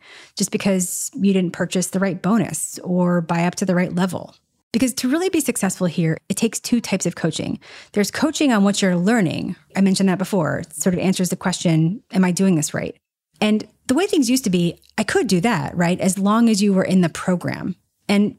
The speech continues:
of course, you know, most programs, if they offer coaching, they do some version of that. But there's that second type of coaching that's necessary to be successful, to actually use what you're learning in the real world of your clients.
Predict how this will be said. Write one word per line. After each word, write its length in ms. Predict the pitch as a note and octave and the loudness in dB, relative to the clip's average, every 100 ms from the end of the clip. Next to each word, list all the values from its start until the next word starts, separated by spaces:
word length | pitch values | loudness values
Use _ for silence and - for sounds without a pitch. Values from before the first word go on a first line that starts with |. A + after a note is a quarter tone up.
| - | -12
of 80 | - | -2
course, 280 | C4 A3+ | -2 0
you 80 | B3+ | 2
know, 100 | G3 | 4
most 260 | F#3+ G3+ - | 4 2 -2
programs, 460 | F3+ D#3+ D3+ F3+ | -2 2 2 2
if 80 | F3 | 2
they 100 | F3 | 0
offer 220 | D#3+ D#3 | 0 -2
coaching, 460 | F#3 D3+ C#3 E3 F3+ | -4 -4 -2 2 2
they 100 | D#4 | 2
do 120 | E4+ | -2
some 260 | F4 A3+ F#3+ | 0 2 2
version 300 | D3+ C#3+ C3+ | 2 0 0
of 80 | C#3+ | -2
that. 300 | B2 - - - - - - - _ | -4 -8 -14 -20 -20 -20 -20 -20 _
But 120 | A#3 | -2
there's 200 | B3 B3+ | 0 0
that 200 | B3+ - | -2 -2
second 440 | - D4 D4 D#4+ - | -2 -2 0 -2 -2
type 220 | G3 F3+ | -2 -2
of 100 | - | -4
coaching 340 | F3+ E3+ F3+ | -2 0 2
that's 240 | F3 D#3 F#3+ | 2 0 2
necessary 800 | G3 F#3+ - A3 F#3 F3 E3 | 4 2 0 -2 0 2 0
to 120 | D#3+ F#3 | -2 -2
be 120 | G3 | -2
successful, 800 | G3 - - A#3+ - F#3+ E3+ - | -2 -4 -4 -4 -2 -2 -2 -4
to 120 | - F#3+ | -6 -6
actually 280 | G3 - G3 | -4 0 2
use 420 | F3+ G3 G3+ G3+ | 4 4 2 0
what 100 | - | 0
you're 120 | E3 | 2
learning 520 | E3 F3+ C#4 E4 F4 - _ | 2 4 4 2 0 -4 _
in 240 | G#3 G#3 G#3 | 2 4 4
the 80 | |
real 320 | F#3 F#3+ F#3 F3 | 4 4 2 2
world 240 | E3+ D#3+ | 2 2
of 80 | D3+ | 0
your 80 | C#3 | -2
clients. 600 | - D3 - - - | -4 -4 -4 -6 -12